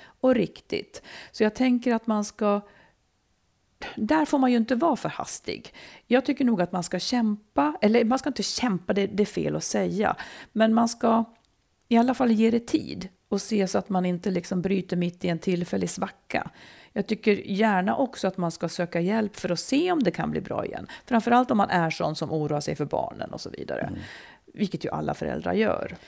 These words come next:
Speaker 1: Så det finns ju tusen skäl att skiljas. Har man skäl som är att, att man är misshandlad eller psykiskt terrad på något vis, solklara skäl. Men det,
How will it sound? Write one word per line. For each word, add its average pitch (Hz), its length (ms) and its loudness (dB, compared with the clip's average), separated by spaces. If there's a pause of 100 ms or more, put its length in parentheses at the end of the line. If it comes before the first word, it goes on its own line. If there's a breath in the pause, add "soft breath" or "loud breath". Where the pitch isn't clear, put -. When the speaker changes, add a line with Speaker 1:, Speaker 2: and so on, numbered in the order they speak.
(200 loud breath)
Speaker 1:
Så - 120 -4
det 233 100 6
finns 254 180 0
ju 254 60 0
tusen 262 400 2
skäl 151 200 2
att - 60 -10
skiljas. - 360 -8
Har 240 180 2
man 226 180 4
skäl 220 380 2
som 202 200 -2
är 196 120 2
att, 180 340 -2
att 180 140 -4
man 190 180 2
är 185 60 2
misshandlad 202 800 2
eller 170 180 2
psykiskt 175 680 -4
terrad 196 480 2
på 208 100 2
något 165 240 -2
vis, 160 180 2 (180 loud breath)
solklara 262 800 2
skäl. - 300 -2 (320 loud breath)
Men 247 320 4
det, 294 200 4